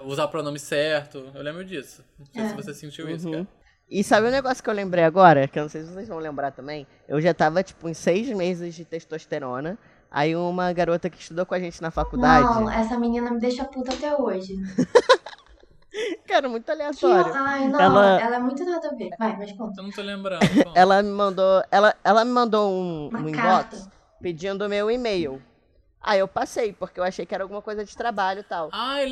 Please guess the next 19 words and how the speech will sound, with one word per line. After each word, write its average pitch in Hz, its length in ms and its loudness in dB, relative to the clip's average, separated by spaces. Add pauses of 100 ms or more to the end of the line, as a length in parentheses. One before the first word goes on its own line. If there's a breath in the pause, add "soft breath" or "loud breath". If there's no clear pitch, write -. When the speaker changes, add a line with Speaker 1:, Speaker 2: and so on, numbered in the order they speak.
Speaker 3:
Aí 220 80 4
ela 233 160 6
Speaker 1:
lembrei, 254 100 0
Speaker 3:
mandou 262 200 0
por 240 160 -2
e-mail 226 240 0
uma 226 120 -2
Speaker 1:
nossa. - 140 -4
Speaker 3:
carta. - 520 0
Speaker 2:
Uma 269 280 -2
carta 214 800 -8 (280)
desnecessária, 254 1200 2
ela 262 260 2
nem 320 280 -2
Speaker 1:
Cara, 339 220 2
Speaker 2:
tinha - 20 -2
Speaker 1:
que - 180 -8
Speaker 2:
intimidade 220 540 2
Speaker 1:
retardada. 262 360 -6